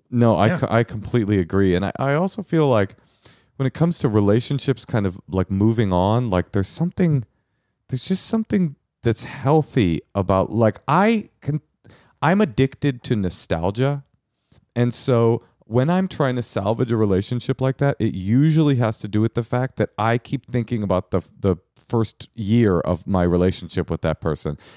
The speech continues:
Speaker 1: And I'm ignoring the reality in front of me, which is I haven't actually had a healthy relationship with this person in years.
Speaker 2: <laughs> Yeah, the majority of the time hasn't been great. I think also the other thing is,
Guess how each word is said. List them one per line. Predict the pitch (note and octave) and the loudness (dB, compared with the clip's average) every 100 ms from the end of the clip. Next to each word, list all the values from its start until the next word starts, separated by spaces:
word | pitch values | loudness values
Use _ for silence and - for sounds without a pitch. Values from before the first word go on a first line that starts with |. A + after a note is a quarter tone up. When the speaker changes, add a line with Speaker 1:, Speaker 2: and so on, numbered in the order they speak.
| - | -4
Speaker 1:
And | A2+ | 0
I'm | A2+ | 2
ignoring | A2+ A2 A2 C3+ D#3+ D3 A2 G2+ | 0 0 2 4 4 4 2 0
the | F2+ G2 | 0 2
reality | G2 G2 G#2 G#2+ F#2 | 2 2 2 0 0
in | F2 | -2
front | - A#2 | 0 0
of | G#2 | 2
me, | F2 | 0
which | E2+ - | 0 -2
is | E2+ - | -4 -2
I | F3 | -2
haven't | A3+ A2+ - | 0 -2 -2
actually | A2+ - G2+ | -4 -2 -2
had | G2 | 0
a | E2+ | 0
healthy | G2 F#2+ F2 | -2 -2 -2
relationship | E2 E2+ - D#2+ - - | 0 -2 -2 -8 -8 -8
with | - | -6
this | E2 | -6
person | - E2 - D#2 | -4 -6 -4 -4
in | C#2 | -2
years. | D#2+ F#2+ B1+ - - | 2 2 2 -2 -2
Speaker 2:
<laughs> | - - - F#3+ - F3 - E3 - C4 C4 - | -2 -2 -4 -4 -2 -4 -2 -6 -6 -10 -10 -4
Yeah, | D3 D3+ | 0 0
the | A#2+ C#3+ | 0 0
majority | C#3 G3+ G#3 | 2 4 4
of | |
the | F#3 | 2
time | D#3 F3+ E3+ D3+ B2 | -2 -4 -4 -4 -4
hasn't | A#2+ E3 E3 | -2 -2 -2
been | C#3 B2+ | -6 -6
great. | C#3 B2 - - - | -6 -6 -12 -20 -6
I | F#3+ | -2
think | B3+ - | -2 0
also | - B3+ - | 2 2 0
the | E3+ | -2
other | G3 B3+ | -2 -2
thing | B3 G3 | -6 -6
is, | C3+ | -8